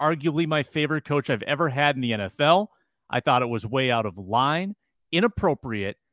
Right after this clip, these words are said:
and I think he needs to keep my coaches' names out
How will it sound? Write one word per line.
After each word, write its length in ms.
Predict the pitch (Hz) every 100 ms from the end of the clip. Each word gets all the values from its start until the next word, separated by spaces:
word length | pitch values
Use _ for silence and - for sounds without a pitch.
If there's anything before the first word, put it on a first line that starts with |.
| _ _
and 100 | 123
I 120 | 120
think 260 | 104 180 185
he 120 | 185
needs 240 | 165 170 -
to 100 | 165
keep 260 | - 147
my 140 | 123 113
coaches' 540 | - 143 139 160 120
names 480 | 117 113 113 110 - _ _ _ _
out 260 | 123 127